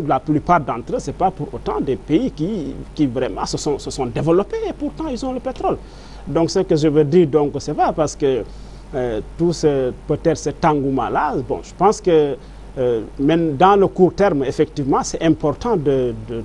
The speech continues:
d'exploiter le pétrole, euh, voilà. Mais je veux dire, voilà, tous ces pays-là ont le pétrole alors. Mais pour moi, l'enjeu fondamental, c'est vraiment la nationalisation des activités pétrolières.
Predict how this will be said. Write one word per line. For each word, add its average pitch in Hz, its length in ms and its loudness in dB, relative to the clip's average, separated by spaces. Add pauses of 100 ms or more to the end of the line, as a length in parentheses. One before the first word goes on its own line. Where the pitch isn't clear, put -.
d'exploiter 143 920 2 (440)
le 127 140 0
pétrole, 139 640 2
euh, 117 300 -2
voilà. 165 400 2
Mais 131 200 0
je 147 120 -2
veux 135 160 2
dire, 139 280 4
voilà, 196 340 0
tous 185 120 4
ces 165 180 4
pays-là 147 460 4
ont 139 120 -2
le 120 80 -2
pétrole 127 380 -4
alors. 90 240 -6 (320)
Mais 175 160 2
pour 220 200 2
moi, 156 200 2
l'enjeu 165 480 4
fondamental, 127 920 -2
c'est 160 280 4
vraiment 165 600 0 (240)
la 123 200 -2
nationalisation 135 1200 0 (640)
des 120 240 -2
activités 143 480 -2
pétrolières. 131 580 -8